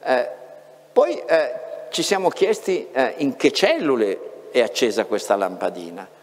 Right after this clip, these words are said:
eh, e lo abbiamo fatto, eh, nel sangue periferico, lo abbiamo fatto nei polmoni. Pensate, eh,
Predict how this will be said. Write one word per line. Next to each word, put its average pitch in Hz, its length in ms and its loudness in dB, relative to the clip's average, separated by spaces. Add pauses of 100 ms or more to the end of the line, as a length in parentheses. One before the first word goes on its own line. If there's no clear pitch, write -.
(380)
eh, - 260 -4 (140)
e 196 100 2
lo 196 80 4
abbiamo 214 320 2
fatto, 196 880 -2
eh, 117 460 -2
nel 123 240 -2
sangue 120 320 2
periferico, 120 960 0 (360)
lo 139 60 4
abbiamo 135 260 4
fatto 135 280 2
nei 143 140 0
polmoni. 240 500 -2
Pensate, 113 640 0 (640)
eh, 117 420 -2